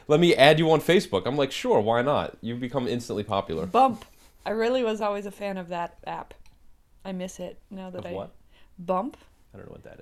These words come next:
Speaker 3: is.
Speaker 2: Um, it's
Speaker 1: You
Speaker 2: bas-
Speaker 1: should know what that
Speaker 2: Yeah,
Speaker 1: is.
Speaker 2: I was
Speaker 1: That
Speaker 2: gonna
Speaker 1: sounds like
Speaker 2: say,
Speaker 1: it's
Speaker 2: of
Speaker 1: right
Speaker 2: all
Speaker 1: up your
Speaker 2: people,
Speaker 1: alley. <laughs>
Speaker 2: it's a, an app for your phone that you,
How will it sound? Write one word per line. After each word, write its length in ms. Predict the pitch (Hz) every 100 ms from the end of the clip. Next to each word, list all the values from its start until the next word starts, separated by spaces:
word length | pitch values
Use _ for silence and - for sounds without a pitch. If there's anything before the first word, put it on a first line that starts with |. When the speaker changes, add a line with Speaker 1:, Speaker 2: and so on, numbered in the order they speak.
| -
Speaker 3:
is. 60 | -
Speaker 2:
Um, 440 | 214 226 196 190 -
it's 200 | - -
Speaker 1:
You 140 | 214 214
Speaker 2:
bas- 80 | -
Speaker 1:
should 300 | - 110 85
know 140 | 76
what 140 | 78
that 60 | -
Speaker 2:
Yeah, 180 | 214 185
Speaker 1:
is. 60 |
Speaker 2:
I 40 | 214
was 100 | -
Speaker 1:
That 40 | 285
Speaker 2:
gonna 60 |
Speaker 1:
sounds 80 | 117
like 80 | 262
Speaker 2:
say, 60 |
Speaker 1:
it's 60 | 202
Speaker 2:
of 40 | -
Speaker 1:
right 80 |
Speaker 2:
all 80 | -
Speaker 1:
up 60 | 294
your 460 | - 92 190 220
Speaker 2:
people, 380 | - 285 233 156 - - - - 285
Speaker 1:
alley. 280 | 240 220
<laughs> 0 | 220
Speaker 2:
it's 280 | 277 - -
a, 140 | 220 220 - - 214 -
an 140 | 214
app 220 | 214 226
for 80 | 262
your 160 | 233 214
phone 460 | - 220 220 196 196
that 180 | 202 202
you, 340 | 208 196